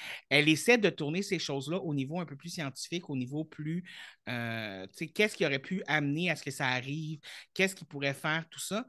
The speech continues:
Et c'est super intéressant. Elle a aussi un podcast sur les films d'horreur,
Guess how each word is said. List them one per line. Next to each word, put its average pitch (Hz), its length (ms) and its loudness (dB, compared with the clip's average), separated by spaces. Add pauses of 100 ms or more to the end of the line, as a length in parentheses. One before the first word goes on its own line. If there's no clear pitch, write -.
(300)
Et 139 80 -4
c'est 139 160 -2
super 226 360 2
intéressant. 175 640 -2 (480)
Elle 156 200 6
a 175 220 4
aussi 196 420 0
un 160 140 0
podcast 156 720 -4
sur 139 240 -6
les 127 140 -6
films 190 320 -4
d'horreur, 139 800 -2